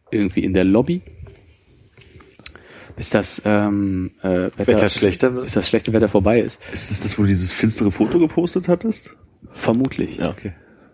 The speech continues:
Speaker 1: Und jetzt muss ich aufpassen, dass ich, äh, Chronologie nicht durcheinander bringe. Ich glaube, wir saßen einfach nur dort, haben gewartet noch eine Stunde oder sowas, dann hat's aufgehört zu regnen und wir sind eine Runde rausgegangen und haben die, äh,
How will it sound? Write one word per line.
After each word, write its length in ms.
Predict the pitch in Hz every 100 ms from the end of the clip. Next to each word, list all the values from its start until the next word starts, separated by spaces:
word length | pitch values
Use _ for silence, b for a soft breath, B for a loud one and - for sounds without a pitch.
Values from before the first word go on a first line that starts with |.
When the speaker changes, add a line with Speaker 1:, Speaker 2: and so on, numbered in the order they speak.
| b _ _ _ _ _ _ _ _ _
Speaker 1:
Und 120 | 110 104
jetzt 240 | 123 - - -
muss 140 | 120
ich 60 | 131
aufpassen, 280 | 131 147 131
dass 100 | 120
ich, 160 | 120 117
äh, 440 | 113 110 107 113
Chronologie 500 | - 123 117 117 127
nicht 180 | 127 110
durcheinander 300 | 120 113 104
bringe. 140 | 98
Ich 60 | 98
glaube, 160 | 127 120
wir 80 |
saßen 260 | 113 156 165
einfach 220 | 147 143
nur 140 | 143 120
dort, 320 | 113 165 196
haben 120 | 135
gewartet 360 | 123 113 123 -
noch 100 | 131
eine 120 | 131
Stunde 280 | - 143 139
oder 140 | 123
sowas, 220 | 123 123
dann 140 | 110 110
hat's 140 | 113
aufgehört 360 | 110 - 104 -
zu 80 | 98
regnen 260 | 101 117
und 40 | 98
wir 60 | 98
sind 100 | 98
eine 80 | 98
Runde 300 | 101 95 90
rausgegangen 680 | 107 - 147 131 143 180 - b b b b b
und 240 | 107 80 101
haben 400 | 104 110 107 - _ _ _ _ _ _ _ _
die, 300 | 107 98 98 -
äh, 320 | 101 92